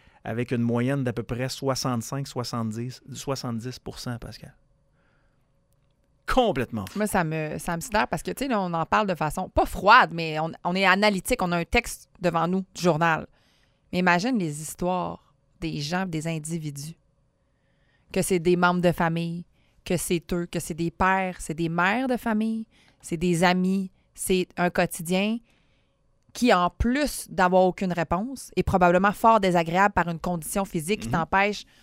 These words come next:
Speaker 2: de vivre. Tu sais, la vie, on en a une. Puis la vie va vite.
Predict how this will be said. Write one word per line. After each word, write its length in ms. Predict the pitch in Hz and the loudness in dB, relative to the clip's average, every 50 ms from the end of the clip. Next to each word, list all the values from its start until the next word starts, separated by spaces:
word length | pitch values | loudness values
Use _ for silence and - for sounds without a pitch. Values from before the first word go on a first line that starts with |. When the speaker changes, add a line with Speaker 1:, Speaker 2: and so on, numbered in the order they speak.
| _ - | _ 0
Speaker 2:
de 80 | - 180 | 2 2
vivre. 560 | 170 147 143 202 247 285 269 202 160 - - - - _ _ _ _ _ _ _ _ _ _ - | 2 4 4 4 4 4 2 0 -2 -6 -10 -16 -18 _ _ _ _ _ _ _ _ _ _ 0
Tu 80 | - | 6
sais, 40 | 320 | 8
la 140 | 294 208 175 | 10 10 10
vie, 160 | 165 196 285 | 8 6 6
on 40 | 262 | 6
en 120 | 208 190 | 6 4
a 80 | 175 160 - _ - | 2 0 0 _ 4
une. 300 | 208 220 220 180 160 151 - _ _ _ _ _ _ _ - | 4 4 4 2 -4 -8 -12 _ _ _ _ _ _ _ -8
Puis 100 | - 180 | 0 4
la 140 | 185 175 175 | 6 6 6
vie 160 | 175 214 285 | 6 4 2
va 180 | 240 190 175 160 | 4 4 4 2
vite. 500 | 139 147 147 175 196 196 - - - | 0 0 2 4 4 4 2 -4 -20